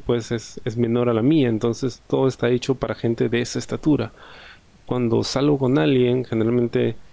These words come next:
las personas con las que salgo, o sea, mis amigos, mira, lo que sea, todos son más bajos que yo, entonces tengo que mirar hacia abajo, agachar la cabeza, y eso también hace que me encorve un poco, ¿no? Y se hace una costumbre y es mu-, es muy molesto.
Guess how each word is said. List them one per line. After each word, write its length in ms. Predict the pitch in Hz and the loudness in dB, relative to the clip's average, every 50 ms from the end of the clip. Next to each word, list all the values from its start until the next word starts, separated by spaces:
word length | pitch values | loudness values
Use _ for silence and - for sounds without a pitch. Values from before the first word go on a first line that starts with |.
| - - - | -20 -10 -10
las 80 | 110 | -8
personas 540 | 101 - 113 - - 131 123 123 127 123 - | -4 -4 -6 -4 -2 -2 0 0 -2 -2 -6
con 160 | - - 107 | -10 -10 -10
las 140 | 104 107 - | -10 -10 -10
que 80 | - 110 | -10 -10
salgo, 320 | - - 117 117 117 117 | -4 -4 -2 -2 -2 -4
o 40 | 113 | -6
sea, 160 | - - 107 | -6 -8 -12
mis 140 | 101 - - | -12 -8 -6
amigos, 360 | 107 113 110 110 110 104 - 107 | -4 -4 -4 -4 -4 -6 -4 -4
mira, 220 | 107 113 110 104 | -2 0 0 0
lo 80 | 101 - | -2 -4
que 100 | - - | -6 -4
sea, 160 | - 117 113 | -4 -4 -4
todos 260 | - - 123 123 123 | -2 -2 -2 0 0
son 100 | 127 123 | 0 -2
más 160 | 120 120 117 | 0 -2 -2
bajos 320 | 113 120 113 - 127 117 - | -2 -4 -2 -2 -4 -2 -2
que 100 | - 113 | 0 0
yo, 100 | 120 120 | 0 0
entonces 320 | 110 - 107 - - 107 | 0 -2 -4 -6 -6 -12
tengo 380 | - - 113 110 113 113 110 - | -4 0 0 2 2 0 0 0
que 180 | - 110 110 - - - - - | -2 -4 -4 -4 -10 -18 -10 -2
mirar 340 | - 117 110 113 110 107 107 | 0 0 2 2 0 0 0
hacia 260 | 104 95 - - 101 | 0 0 0 0 2
abajo, 440 | 92 92 90 90 - - 117 117 - - - - - - - - - - | 2 2 0 -2 -2 -4 -4 -4 -4 -8 -18 -20 -20 -20 -20 -20 -14 -6
agachar 420 | - 101 104 104 - - 117 104 | -4 -2 -2 -2 -2 -4 -2 -2
la 100 | 110 107 | -2 -2
cabeza, 360 | - 107 101 101 101 - - | -2 0 0 0 0 0 -2
y 60 | 104 | -6
eso 140 | 98 98 101 | -4 -4 -4
también 360 | 98 104 98 98 95 98 - - | -4 -2 -2 -2 -2 -2 -2 -4
hace 220 | - 104 - 113 | -6 -8 -6 -6
que 80 | 98 98 | -6 -4
me 100 | 92 90 | -4 -4
encorve 320 | 90 - - 95 87 98 | -4 -2 -2 -2 -2 -2
un 100 | 92 90 | -4 -4
poco, 360 | - - - 95 - - - | -4 -6 -6 -6 -8 -10 -12
¿no? 160 | - - 110 110 110 - - - - - | -10 -8 -8 -8 -10 -10 -12 -14 -16 -14
Y 40 | - | -10
se 140 | - - 120 | -4 -4 -4
hace 120 | - - | -2 -2
una 80 | 117 107 | -4 -4
costumbre 460 | - 104 - - - 131 120 110 101 104 | -4 -6 -6 0 0 0 0 0 -2 -4
y 40 | |
es 120 | 107 - - | -6 -6 -8
mu-, 140 | 107 104 - | -10 -10 -10
es 160 | - - - | -10 -8 -6
muy 100 | 113 107 | -4 -2
molesto. 520 | 104 107 104 107 110 104 - - - - | 0 0 0 0 0 -2 -2 -6 -14 -16